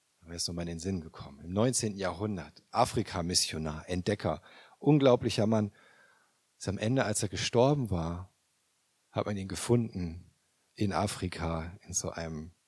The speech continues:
Verschlag, auf Forschungsreise, kniend, betend, gestorben.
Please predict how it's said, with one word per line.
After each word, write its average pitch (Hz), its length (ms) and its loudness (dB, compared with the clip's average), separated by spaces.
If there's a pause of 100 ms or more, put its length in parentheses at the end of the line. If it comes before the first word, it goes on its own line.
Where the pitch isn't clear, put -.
Verschlag, 90 920 -2 (640)
auf 101 160 -10
Forschungsreise, 87 1080 0 (1120)
kniend, 80 720 -2 (880)
betend, 69 680 -4 (720)
gestorben. - 640 -6